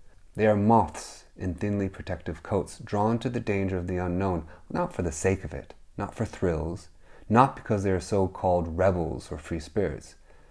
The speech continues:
but because they are responding to someone else's fear, our fears. They do it for you. They do it for me. We won't know them, and they won't know us. So f-, here are five names. Thomas Duffy,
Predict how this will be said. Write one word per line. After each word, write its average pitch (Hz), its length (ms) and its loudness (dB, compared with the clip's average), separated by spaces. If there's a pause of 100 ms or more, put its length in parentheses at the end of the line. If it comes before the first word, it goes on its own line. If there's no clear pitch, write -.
(160)
but 95 140 -6
because 110 260 0
they 117 100 4
are 117 100 6
responding 123 540 0
to - 120 -10
someone 95 480 0
else's 90 340 -8
fear, - 400 -6 (380)
our 127 200 -2
fears. - 480 -10 (520)
They - 80 -6
do 131 180 2
it 143 80 -2
for - 140 -6
you. 101 400 -2 (400)
They 98 100 -2
do 113 180 0
it - 80 -2
for 92 160 -4
me. 90 380 0 (500)
We 120 200 4
won't 170 240 2
know 104 200 0
them, - 260 -8 (600)
and 92 200 -4
they 107 120 0
won't 127 220 -2
know 117 220 0
us. - 340 -6 (560)
So - 160 -4
f-, - 200 -10 (140)
here 139 220 4
are 107 80 0
five 90 240 -4
names. 95 480 -8 (500)
Thomas 98 340 -4
Duffy, 92 440 -2